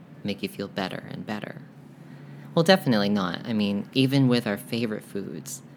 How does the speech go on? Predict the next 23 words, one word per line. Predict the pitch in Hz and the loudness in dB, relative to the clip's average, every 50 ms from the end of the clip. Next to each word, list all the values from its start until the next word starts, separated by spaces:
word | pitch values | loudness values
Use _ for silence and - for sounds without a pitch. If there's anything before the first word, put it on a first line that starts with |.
| - - - - - - - - | -18 -18 -18 -18 -18 -18 -12 -6
if | - 113 110 - | -4 -4 -2 0
we | 117 117 | 2 2
were | 113 117 117 | 4 4 2
to | 107 - - 110 | 2 0 -4 -2
continually | - 113 113 110 - 127 123 117 110 104 101 101 98 98 - | 0 0 0 2 2 2 2 2 2 2 0 -2 -4 -4 -4
eat | 98 95 - - | -4 -6 -6 -10
them, | 87 85 82 101 104 117 123 - - - - - - - | -12 -10 -10 -8 -10 -10 -12 -14 -18 -20 -20 -20 -12 -4
maybe | - 117 117 117 113 123 | 0 4 4 4 6 4
even | 120 120 120 120 | 4 4 2 0
just | 107 - - 117 | -2 -2 -2 -4
eat | 110 107 | -2 0
them | 107 107 | 0 0
every | 107 101 104 98 | 0 0 -2 -4
day, | - - 104 143 135 | -2 0 0 0 2
we | 107 | 0
might | 90 82 78 - | 0 -2 -4 -6
grow, | - - 87 87 90 - - - - - - - - - | -6 -6 -6 -6 -6 -8 -12 -18 -20 -20 -20 -20 -16 -8
grow | - 101 92 | -2 -2 -2
sick | - - - 156 156 | -2 -2 -6 -4 -4
of | 143 - - | -4 -6 -6
it. | - - - - - | -6 -8 -6 -4 -2
But | 104 90 85 - - | -2 -2 -2 -2 -4
certainly, | - - 131 139 143 127 107 92 85 82 85 - - - | 0 4 6 6 6 6 2 0 0 -4 -6 -8 -8 -10